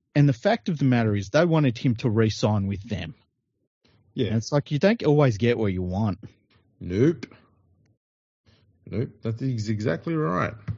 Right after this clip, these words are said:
Speaker 2: No club does.
Speaker 1: Mm.
Speaker 2: I mean, did we hear Craig Bellamy kicking up a stink about how many forwards did he lose in the off-season?
Speaker 1: He lost basically all his forward pack.
Speaker 2: Yeah.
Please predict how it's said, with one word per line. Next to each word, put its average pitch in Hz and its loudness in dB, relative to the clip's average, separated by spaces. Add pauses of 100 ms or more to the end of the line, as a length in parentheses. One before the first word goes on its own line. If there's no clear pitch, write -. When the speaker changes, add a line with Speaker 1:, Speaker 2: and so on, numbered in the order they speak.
(380)
Speaker 2:
No 151 4
club 101 2
does. 85 -4 (340)
Speaker 1:
Mm. 131 4 (1300)
Speaker 2:
I 120 0
mean, 110 4 (800)
did 185 8
we 170 6
hear 127 6 (800)
Craig 139 0
Bellamy 127 4
kicking 120 -2
up 107 -2
a - -18
stink 110 -2
about 101 -4
how 165 -2
many 202 4
forwards 160 2
did 185 4
he 180 4
lose 170 4
in 175 0
the 170 0
off-season? 208 0 (560)
Speaker 1:
He 233 2
lost 339 -2
basically 139 0
all 120 2
his 113 2
forward 359 4
pack. - -4 (180)
Speaker 2:
Yeah. 156 4